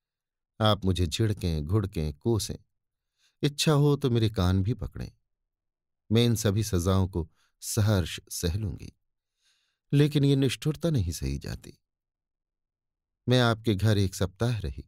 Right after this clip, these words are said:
परमात्मा जानता है कि मेरे दिल में क्या-क्या अरमान थे। मैंने कितनी बार चाहा कि आपसे कुछ पूछूं,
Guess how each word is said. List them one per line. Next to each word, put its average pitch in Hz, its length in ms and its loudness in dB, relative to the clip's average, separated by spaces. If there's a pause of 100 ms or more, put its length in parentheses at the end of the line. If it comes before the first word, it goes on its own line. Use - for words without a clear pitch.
(1120)
परमात्मा 110 480 2
जानता 98 400 0
है 101 160 2
कि 101 120 -4
मेरे 90 200 0
दिल 85 180 -4
में 80 160 -6
क्या-क्या 73 360 -8
अरमान 67 400 -8
थे। - 200 -18 (960)
मैंने 147 180 4
कितनी 151 360 2
बार 139 240 2
चाहा 127 400 2
कि 117 160 -2
आपसे 98 300 -2
कुछ - 180 -8
पूछूं, - 400 -8